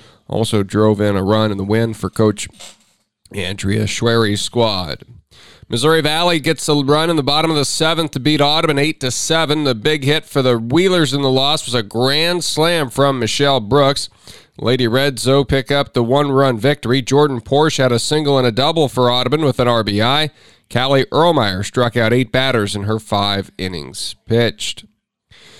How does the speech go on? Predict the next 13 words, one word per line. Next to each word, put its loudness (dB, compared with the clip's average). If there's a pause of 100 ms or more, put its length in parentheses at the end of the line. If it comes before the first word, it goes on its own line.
(200)
Glenwood 2
and 2
Atlantic 0
split 0
in -2
a 2
doubleheader, 2
and 0
this -2
one 0
took -2
a 4
while. 2